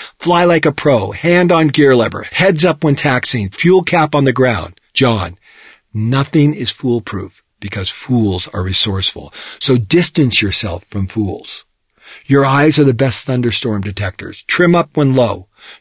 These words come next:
Know your equipment. Know your computer systems. They are stupid and do exactly what you tell them to do. Ruben, my wife is why I'm successful.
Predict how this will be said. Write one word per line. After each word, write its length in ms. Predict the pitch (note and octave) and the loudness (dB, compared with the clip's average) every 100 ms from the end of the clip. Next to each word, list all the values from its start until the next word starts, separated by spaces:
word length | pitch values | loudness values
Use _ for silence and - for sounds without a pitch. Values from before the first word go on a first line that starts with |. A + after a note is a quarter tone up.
| _ | _
Know 300 | A#2 C#3 C#3 | 2 4 6
your 200 | C#3 B2+ | 6 4
equipment. 520 | - C#3 A#2 G2 - - - - - | 2 -2 -2 -4 -8 -16 -18 -12 0
Know 340 | C3 D#3 E3 | 4 6 6
your 160 | D#3+ D3+ | 4 4
computer 500 | D3 - C#3 C3 A2+ | 2 4 4 4 2
systems. 520 | - G2+ - F2+ - - - - | 0 -2 -4 -10 -12 -20 -20 -2
They 140 | B2 | 0
are 100 | A2+ | 0
stupid 720 | G#2 - - D#3 C3 G#2 F#2 - | 0 -2 0 2 2 0 -8 -6
and 160 | G#2+ G#2 | -4 0
do 160 | A2+ | -2
exactly 640 | G#2 G2 - G#2+ G#2+ B2 G#2+ | -2 -4 -2 -2 -2 -2 -2
what 180 | G#2+ | -4
you 140 | A#2 G2 | -6 -6
tell 220 | G#2+ F#2 | -4 -4
them 160 | F#2 F2+ | -6 -8
to 80 | |
do. 300 | F2 F#2 C#2 _ _ _ | -10 -10 -12 _ _ _
Ruben, 540 | F#2+ A#2 C#3+ A#2+ G2 - _ _ _ - - _ - | -2 4 4 4 -2 -10 _ _ _ -20 -20 _ -6
my 200 | A2+ A2+ | -4 -4
wife 400 | A2 C3+ C#3+ - | 0 0 0 -2
is 180 | A#2+ | -6
why 260 | A2 A2+ A2 | -4 -4 -4
I'm 120 | G#2+ | -6
successful. 720 | - G#2+ - G#2 - - - | -6 -8 -6 -4 -6 -8 -16